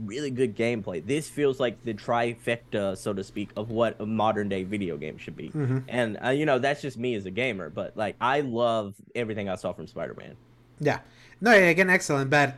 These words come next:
Speaker 2: Insomniac is like, what else can you expect from Insomniac? They're just
Speaker 1: They're killing
Speaker 2: flexing
Speaker 1: it.
Speaker 2: at this point.
Speaker 1: They're
Speaker 2: They're really,
Speaker 1: killing it.
Speaker 2: they're really killing it. And I'm glad that they're the ones, they're the ones why I'm calling this showcase good overall.
Speaker 1: Mm-hmm.
Speaker 2: I wish, it's unfortunate that it,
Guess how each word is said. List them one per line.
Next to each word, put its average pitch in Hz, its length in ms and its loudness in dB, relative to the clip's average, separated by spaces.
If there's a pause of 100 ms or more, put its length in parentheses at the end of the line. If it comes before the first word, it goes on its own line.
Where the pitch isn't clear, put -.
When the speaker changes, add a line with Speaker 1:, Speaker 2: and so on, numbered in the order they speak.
(160)
Speaker 2:
Insomniac 151 720 2
is 135 100 4
like, 127 240 0 (560)
what 160 200 10
else 170 140 6
can 156 120 -4
you 156 80 2
expect 156 260 0
from 156 100 -4
Insomniac? 135 460 -2
They're 127 140 0
just 131 160 -2
Speaker 1:
They're 180 160 -2
killing 143 100 2
Speaker 2:
flexing 135 200 2
Speaker 1:
it. 151 100 -2
Speaker 2:
at 147 100 0
this 135 160 -2
point. 135 160 -2
Speaker 1:
They're 139 160 2
Speaker 2:
They're 156 60 0
really, 165 240 2
Speaker 1:
killing 185 140 -4
it. - 60 -14 (200)
Speaker 2:
they're 160 120 6
really 170 220 2
killing 185 320 6
it. 135 120 4
And 147 120 4
I'm 175 140 4
glad 170 260 6
that 170 240 2
they're 180 180 8
the 190 120 4
ones, 180 260 0 (420)
they're 185 300 8
the 220 140 6
ones 202 180 6
why 190 100 6
I'm 175 120 2
calling 175 320 4
this 165 140 2
showcase 160 440 0
good 127 380 0
overall. 131 500 4 (320)
Speaker 1:
Mm-hmm. 120 220 -6 (720)
Speaker 2:
I 170 160 8
wish, 156 580 2 (1700)
it's - 180 -2
unfortunate 180 440 4
that 143 140 6
it, 147 360 2